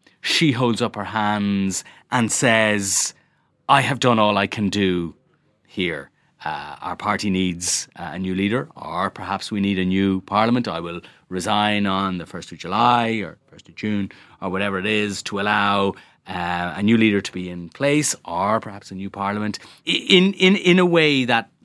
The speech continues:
kind of pauses the uncertainty in British politics for the summer and would open up, uh, I, I suppose, the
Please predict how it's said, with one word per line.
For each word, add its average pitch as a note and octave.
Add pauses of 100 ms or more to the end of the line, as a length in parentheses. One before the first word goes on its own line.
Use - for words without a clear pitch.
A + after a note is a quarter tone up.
(220)
kind E3
of B2
pauses D3+
the D3
uncertainty C3+
in A#2+
British A#2+
politics B2
for A#2
the G2
summer D3+ (480)
and A#2
would B2
open C3+
up, A2 (600)
uh, F#2
I, G2+
I G#2
suppose, G2+ (240)
the G2